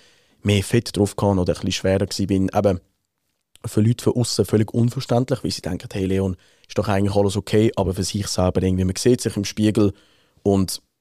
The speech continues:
das Selbstwertgefühl geht grad den Bach herab. Wie ist das bei dir so gewesen? Aber bei dir ist es gewesen, du bist eher dünner gewesen.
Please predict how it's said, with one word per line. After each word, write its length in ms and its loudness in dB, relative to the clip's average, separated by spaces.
das 100 -10
Selbstwertgefühl 680 -2
geht 200 -8
grad 220 -2
den 80 2
Bach 280 0
herab. 280 -4
Wie 100 2
ist 120 -2
das 140 0
bei 80 -2
dir 160 2
so 100 0
gewesen? 200 0
Aber 100 -4
bei 80 -6
dir 160 0
ist 80 -6
es 40 -10
gewesen, 200 -6
du 80 -6
bist 160 -2
eher 200 0
dünner 320 2
gewesen. 320 -2